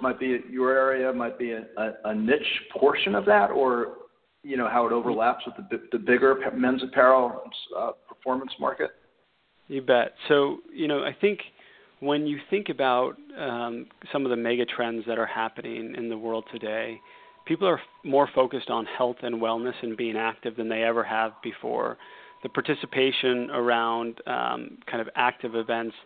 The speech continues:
Speaker 2: things like Tough Mudder, um,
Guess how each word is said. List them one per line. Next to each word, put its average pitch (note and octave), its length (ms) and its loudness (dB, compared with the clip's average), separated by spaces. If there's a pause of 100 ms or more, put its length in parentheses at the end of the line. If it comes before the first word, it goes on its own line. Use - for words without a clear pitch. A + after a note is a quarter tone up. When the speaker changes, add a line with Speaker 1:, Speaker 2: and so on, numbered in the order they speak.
(540)
Speaker 2:
things C3+ 300 2
like A#2 260 2 (640)
Tough C#3 220 6
Mudder, A#2 480 2 (420)
um, A2+ 480 -2